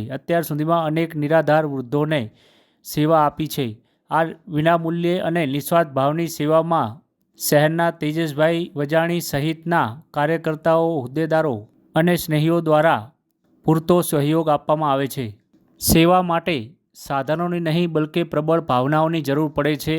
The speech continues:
આ ઉક્તિને સાચા અર્થમાં વિરમગામના સેવાભાવી લોકોએ સાર્થક કરી બતાવી છે. ચણાયેલી ઇમારત કદી નકશામાં નથી હોતી અને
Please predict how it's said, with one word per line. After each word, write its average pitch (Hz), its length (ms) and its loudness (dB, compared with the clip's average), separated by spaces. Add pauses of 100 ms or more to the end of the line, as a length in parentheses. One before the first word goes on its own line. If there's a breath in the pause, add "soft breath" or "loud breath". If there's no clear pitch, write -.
આ 156 200 2
ઉક્તિને 156 460 -4
સાચા 147 520 2
અર્થમાં 151 420 -2
વિરમગામના 156 640 -2
સેવાભાવી 143 600 0
લોકોએ 156 420 0
સાર્થક 139 440 -4
કરી 147 220 -2
બતાવી 139 340 0
છે. 143 160 0 (560 soft breath)
ચણાયેલી 175 600 4
ઇમારત 165 500 0
કદી 165 440 -2
નકશામાં 165 600 0
નથી 160 220 0
હોતી 147 320 0
અને 156 240 2